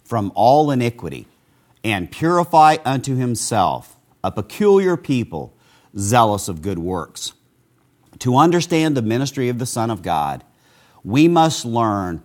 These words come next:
what Jesus gave his life for. It was for the cleansing of man's iniquity, in order to purify unto himself a people zealous to do good works,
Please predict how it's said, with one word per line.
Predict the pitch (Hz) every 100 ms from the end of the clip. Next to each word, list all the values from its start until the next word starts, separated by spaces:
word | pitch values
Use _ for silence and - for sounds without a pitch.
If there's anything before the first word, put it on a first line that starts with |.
| -
what | 98 127 139 98
Jesus | 110 113 110 -
gave | 110 98 95
his | 92
life | 95 92 82
for. | - 98 76 50 _ _ _ _ _ _ _ -
It | 147 139
was | 123
for | - 117
the | 95
cleansing | 85 - 131 160 170 185 180 185
of | 117 101
man's | 107 117 117 113
iniquity, | 113 131 - 90 110 - _ _ _ _ _ -
in | 123
order | 127 120 107
to | 98
purify | - 151 170 165 147 143 147 127
unto | 143 151 151
himself | 147 - 135 107 80 76 _ -
a | 98
people | - 135 127 110
zealous | 85 120 110 90 80
to | -
do | 87 82
good | 90 82
works, | 80 98 - -